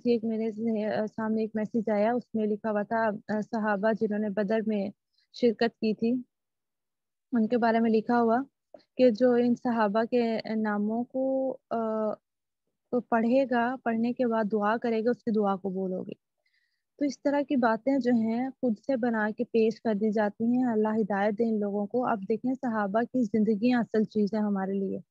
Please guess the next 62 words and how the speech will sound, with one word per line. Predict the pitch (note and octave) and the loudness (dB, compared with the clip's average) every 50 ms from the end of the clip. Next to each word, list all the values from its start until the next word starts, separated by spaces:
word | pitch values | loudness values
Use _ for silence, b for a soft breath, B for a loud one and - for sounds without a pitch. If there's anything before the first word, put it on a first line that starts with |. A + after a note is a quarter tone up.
| b b b b b b b A#3 | b b b b b b b 0
हम | B3+ B3+ | 2 2
उनकी | B3+ B3 - C#4 | 2 2 0 0
ज़िंदगियों | A3+ G#3+ A#3 A3+ A3 A3 G3 A#3+ B3 B3 | 0 0 2 2 2 2 0 0 0 0
को | B3 B3+ | 0 -2
पढ़ें, | B3 - A3 G#3 G#3 G#3 G3+ | 0 0 0 0 0 0 0
वो | G3 G#3+ A3 | -2 -2 -2
कैसे | - B3 A#3+ A#3 - - B3+ | -2 -2 -2 -2 -2 -4 -2
ज़िंदगी | G#3 B3 B3 A#3+ A3 B3 A#3+ | 0 2 2 2 2 2 2
गुजार | A#3+ A3+ G3+ A3+ G#3+ G#3 G3+ | 2 0 0 0 -2 -2 -2
के | G#3 G#3+ G#3 | -2 -2 0
गए, | G3+ G#3 G#3 G#3 | 2 2 0 0
उनकी | G#3+ A3+ A3 B3 | 0 -2 -2 -2
रसूल | A#3 A#3 - - A3+ A3+ | -2 -2 -2 -2 -2 -2
अल्लाह | A3 A3+ A#3 | 0 0 -2
से | A#3 - A#3+ | -2 -2 -4
क्या | G#3 - A#3 B3 B3 | -4 -2 -2 0 0
मोहब्बत | B3+ B3 A#3 G#3+ F#3+ G#3 A3 - | 0 0 -2 -2 -2 -4 -4 -6
थी, | - - A3 A3 | -4 -6 -4 -2
वो | A3+ A3+ | -2 0
अल्लाह | A3 A3 A3+ A#3+ | 0 0 0 0
के | - B3 A#3 | -2 -4 -4
साथ | - A#3 A#3 | -4 -4 -6
कैसे | - - A3+ G#3+ F3+ - C4 B3 | -4 -2 -2 -2 -2 -2 -4 -2
करते | - A#3 G#3 - A3 G#3+ | 0 -2 0 0 -2 -2
थे, | - A#3+ | 0 -4
उसकी | A#3 - - C4+ | -4 -2 -2 0
बजाय | A#3+ A#3+ G3+ A#3 A3+ B3 | 0 2 2 4 2 2
क्या | A#3+ - B3+ C4 | 2 0 -2 -2
बना | A#3+ B3 A#3+ A3+ A3 G#3+ | 0 0 0 0 0 0
दिया | G3+ A#3 B3+ C#4 D#4 - _ _ _ _ _ _ _ _ - | 0 0 0 0 -2 -6 _ _ _ _ _ _ _ _ -2
कि | B3 | -2
सहाबा | - A#3+ A#3 A#3 A3 G#3 A#3 B3 | 0 0 0 0 2 2 2 2
के | B3 B3+ A#3+ | 2 2 2
नाम | A3+ G#3+ G#3 G#3 A3+ A3+ | 2 2 2 2 2 2
लिए | A#3 B3 B3+ C4 B3+ | 2 2 2 2 2
जाएँ | - C#4+ D4 D4+ | 2 0 -2 0
और | C#4 | 0
उसके | B3+ A#3+ - _ - G#3 | 0 0 -2 _ -6 -4
बाद | B3 A3+ | -2 -2
दुआ | G3+ G#3 G#3+ G3+ G3+ G#3+ | 0 0 0 0 0 0
की | A3+ A3 B3 B3+ B3 | -2 -2 0 0 2
जाए | A3+ C4 B3+ | 2 0 0
तो | - C4 | 0 0
दुआ | G#3+ A3+ G#3+ G3 F#3+ | 0 2 2 0 0
कबूल | F3+ - F#3+ F#3+ F3 F#3+ F#3+ F#3+ G3+ | -2 -4 -6 -6 -4 -4 -4 -2 -2
होगी। | G3+ G3+ G3+ A3 G#3+ - _ _ _ _ _ _ _ - | -4 -4 -6 -8 -12 -14 _ _ _ _ _ _ _ -4
वो | G#3+ B3+ C4 | -2 -2 -2
सारे | - C#4 C4 B3+ B3+ C#4 C#4 | -2 -2 -2 0 0 0 0
तरीके | - C#4+ B3 B3+ B3 - C4+ B3+ | 0 0 -2 -2 -2 -2 -4 -2
छोड़ | - C4+ B3 A#3+ A#3+ G#3+ | 0 0 2 2 2 2
दिए | A#3 B3+ B3+ | 2 0 0
जो | A#3 B3+ | 0 0
अल्लाह | A#3 A3+ A#3 A#3+ | 0 0 -2 0
के | A3+ B3 | 0 0
रसूल | A#3+ A#3+ - _ A#3+ A#3 A#3 | 0 -2 -2 _ -2 -2 -2
ने | A#3 A#3+ | -2 -2
बताए | A3+ A3+ A3 A3+ A3 G#3+ G#3+ | -2 -2 -2 -2 -2 0 0
थे | A#3 A3+ | -2 -2
दुआ | G#3 A3+ G#3+ G#3+ | 0 -2 -2 -2
कबूल | G#3 - G#3 G3+ A3 G#3+ G#3+ | -4 -4 -2 0 0 0 0
करने | G#3+ G#3+ G3+ G#3 G#3 G#3 G3+ | -2 -2 -2 -2 -2 -2 -4
के। | G#3+ G#3 | -6 -10